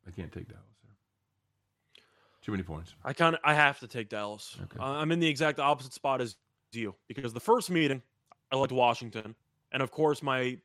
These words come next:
Speaker 2: play that I won was the Cowboys team total under,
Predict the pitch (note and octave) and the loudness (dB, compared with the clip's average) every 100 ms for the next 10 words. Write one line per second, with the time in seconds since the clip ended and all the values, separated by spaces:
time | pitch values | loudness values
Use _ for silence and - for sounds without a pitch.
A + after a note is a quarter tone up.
0 | _ _ _ - G3+ F3+ C#3 C3+ _ - | _ _ _ -2 4 4 4 0 _ 0
1 | B2 A#2+ D#3+ C3+ B2 - _ _ _ A#2+ | 2 4 4 4 2 -10 _ _ _ 0
2 | C3+ B2+ A2+ C3 B2 A2+ - C3 B2+ B2+ | 2 2 -4 -6 -6 -6 0 2 2 2
3 | B2 A#2 G#2 - C#3+ B2+ C3+ A#2 C3+ A2+ | 2 0 -4 -10 -8 -2 0 2 2 -2